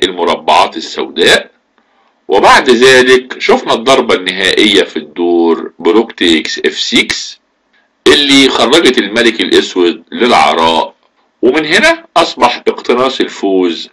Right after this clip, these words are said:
مسألة يسيرة. وهنا نستطيع إننا نجاوب على السؤال اللي طرحناه في أول الفيديو، مين الأستاذ ومين التلميذ؟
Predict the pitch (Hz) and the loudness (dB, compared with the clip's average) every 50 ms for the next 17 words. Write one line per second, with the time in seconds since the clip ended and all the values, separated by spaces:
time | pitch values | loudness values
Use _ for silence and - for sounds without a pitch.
0 | _ - 113 - - - - 98 92 87 80 78 78 - - _ _ 123 165 202 | _ -8 -8 -8 -6 -4 -2 -2 0 0 -2 -2 -4 -8 -12 _ _ 0 0 0
1 | - - - 98 80 - - - - _ _ _ _ _ 73 90 95 117 170 240 | 0 0 -2 -2 -2 -2 -4 -8 -16 _ _ _ _ _ -2 0 2 2 2 2
2 | 285 294 294 - - 120 131 143 139 - - 123 120 - 135 127 127 123 117 113 | 2 0 0 -2 -6 -4 -4 -4 -4 0 -2 -2 -2 0 0 0 2 2 2 2
3 | 104 - - 98 104 107 135 165 165 135 113 101 98 95 98 95 95 92 92 92 | 0 0 0 0 0 0 0 -2 0 0 -2 -2 -2 0 2 2 4 2 2 2
4 | 90 87 82 - 92 110 117 113 - - - - - 104 123 143 208 262 - - | 0 0 0 0 0 2 2 0 0 -2 0 2 2 4 4 4 2 0 -2 -4
5 | - 113 110 107 110 104 101 98 - - 98 98 95 95 92 90 90 - 104 - | -2 -2 0 0 0 0 0 -2 -2 -4 -2 -2 0 2 0 0 -2 -2 -2 2
6 | 117 127 120 98 90 85 78 76 78 82 90 92 85 82 - 85 85 82 85 85 | 2 2 4 2 0 -2 -4 -8 -6 -4 -4 -4 -4 -6 -8 -8 -6 -6 -6 -8
7 | 85 - _ _ _ _ _ _ _ _ _ 110 104 135 170 156 127 110 - - | -10 -14 _ _ _ _ _ _ _ _ _ -8 -4 -2 -2 -2 -2 -4 -4 -6
8 | - - - - 104 101 98 95 90 87 82 80 78 - - _ _ 107 110 107 | -8 -10 -4 0 2 4 4 4 2 2 0 -4 -8 -14 -20 _ _ -2 -2 0
9 | 104 101 98 90 87 78 73 71 - _ - - - - 113 85 85 95 113 156 | -2 -4 -4 -4 -4 -6 -8 -12 -6 _ -6 -4 -2 -4 -6 -6 -4 -4 -2 -2
10 | 269 285 269 269 - - | -2 -2 -2 -6 -10 -16